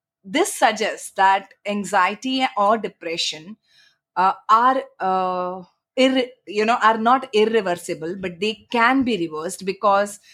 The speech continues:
they are not neurodegenerative disorders. Instead, its impact on the brain may be reversible and your brain can heal, because if it is degenerative, then your brain cells will die.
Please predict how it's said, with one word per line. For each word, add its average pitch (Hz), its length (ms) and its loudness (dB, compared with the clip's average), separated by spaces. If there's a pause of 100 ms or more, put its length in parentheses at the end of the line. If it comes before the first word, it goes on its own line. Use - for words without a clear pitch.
they 226 100 4
are 247 80 6
not 254 340 2
neurodegenerative 202 1400 -4
disorders. 220 600 -6 (500)
Instead, 294 640 0 (100)
its 220 340 -2
impact 240 600 0
on 302 140 2
the 269 80 4
brain 190 480 -2
may 247 180 0
be 277 180 0
reversible 190 760 -2 (480)
and 262 360 2
your 269 140 4
brain 247 340 0
can 269 240 2
heal, 240 460 -4
because 254 520 -2 (260)
if 254 200 0
it 349 120 2
is 370 240 0
degenerative, 220 1000 0
then 214 200 0
your 247 140 2
brain 233 420 2
cells 294 640 0
will 247 240 2
die. 151 260 0